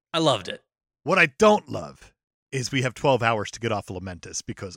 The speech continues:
Speaker 2: all hell's about to break loose. There are meteors dropping everywhere.
Speaker 1: Oh, yeah. It's, it's getting
Speaker 2: So it's
Speaker 1: hectic.
Speaker 2: bad. It's bad.
Speaker 1: So what they need to do is they need to find a power source to charge the Tempad. And they find this little hut, and they're like, "All right, let's check this out." And Loki's like, "Hey, brute force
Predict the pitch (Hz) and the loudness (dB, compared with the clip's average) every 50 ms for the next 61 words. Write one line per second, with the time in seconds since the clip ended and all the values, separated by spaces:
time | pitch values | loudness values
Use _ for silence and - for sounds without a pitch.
0 | - - 151 131 117 104 113 113 101 95 - 110 98 95 - - - 104 98 92 | -8 -4 -2 0 0 0 -2 -4 -6 -6 -8 -10 -10 -10 -12 -12 -10 -10 -10 -10
1 | - 101 92 80 - - 151 160 165 156 175 202 208 196 180 165 139 - 180 180 | -12 -14 -14 -14 -8 -2 2 2 2 4 2 2 2 2 2 2 2 4 6 6
2 | 165 - 165 147 147 143 143 113 117 110 92 78 76 73 82 - _ - 139 123 | 6 6 4 4 4 2 2 2 -2 -6 -10 -12 -14 -16 -18 -10 _ 2 2 2
3 | 110 101 95 90 87 76 107 117 107 - - 135 143 - - 180 160 151 127 120 | 2 2 -2 -4 -6 -6 -6 -8 -8 -8 -6 -6 -4 -4 -2 0 2 2 2 2
4 | 131 156 170 170 - - - 117 98 - - - - - _ _ _ _ - 175 | 2 2 2 2 2 0 -2 -4 -4 -6 -8 -12 -14 -16 _ _ _ _ 6 8
5 | 147 131 123 - - - - - - 180 139 113 117 190 156 123 107 82 - - | 8 8 8 4 0 -6 -14 -10 -8 -8 -6 6 8 10 10 10 8 4 -2 -12
6 | - _ _ _ _ _ _ _ _ _ _ _ _ - - 165 170 160 175 170 | -18 _ _ _ _ _ _ _ _ _ _ _ _ -2 2 2 4 4 4 4
7 | 165 156 151 135 143 135 123 123 113 123 123 123 113 107 - - 135 117 113 110 | 4 4 4 6 6 8 8 6 4 2 2 2 2 0 2 4 4 4 4 2
8 | 107 95 113 107 - - 160 180 175 170 160 - - 135 131 - - - - - | 0 -2 -4 -2 2 2 4 4 4 2 2 0 0 0 -2 -2 -4 -6 -2 2
9 | 147 120 113 107 - 113 107 - - 101 92 90 - 101 98 98 - - - _ | 4 4 4 2 0 -4 -6 -4 -4 -4 -4 -2 -4 -4 -4 -4 -8 -14 -20 _
10 | _ _ _ _ _ _ _ - 104 104 107 98 - - 160 175 185 170 151 - | _ _ _ _ _ _ _ -8 -6 -6 -6 -4 0 2 2 2 2 0 0 0
11 | 156 123 107 - - 156 147 120 - _ _ _ _ _ _ _ _ - 127 107 | 0 -2 -4 -4 -2 -2 -2 -2 -4 _ _ _ _ _ _ _ _ -8 -6 -4
12 | 104 110 117 160 208 180 143 131 127 131 135 - - - 165 139 - 147 - - | -2 2 6 6 6 6 6 4 0 -2 -4 -4 -2 -2 -2 -2 -2 -4 -2 0
13 | - 110 92 95 98 - _ _ _ _ _ _ _ _ - - - 117 117 127 | 0 0 0 0 -2 -6 _ _ _ _ _ _ _ _ -14 -10 -6 -2 0 0
14 | 127 - 120 117 113 110 104 135 120 95 90 90 - - - 143 180 - - - | 0 0 -2 -2 -2 0 2 2 2 2 0 -4 -8 -2 0 2 2 2 0 -4
15 | - 165 151 - - - - - - - | -6 -6 -4 -4 -4 -4 -6 -8 -10 -14